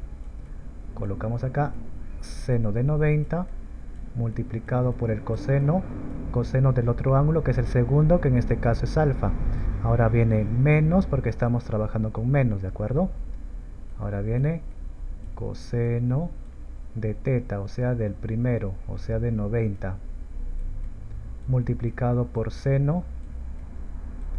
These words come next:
de beta, o sea, del segundo, en este caso el segundo es alfa.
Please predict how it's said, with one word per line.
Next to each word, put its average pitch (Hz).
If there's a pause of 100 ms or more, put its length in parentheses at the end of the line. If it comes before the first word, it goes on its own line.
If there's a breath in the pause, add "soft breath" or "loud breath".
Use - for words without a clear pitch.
(380)
de 113
beta, 131
o 107
sea, 120
del 120
segundo, 143
en 110
este 110
caso 123
el 131
segundo 117
es 120
alfa. 120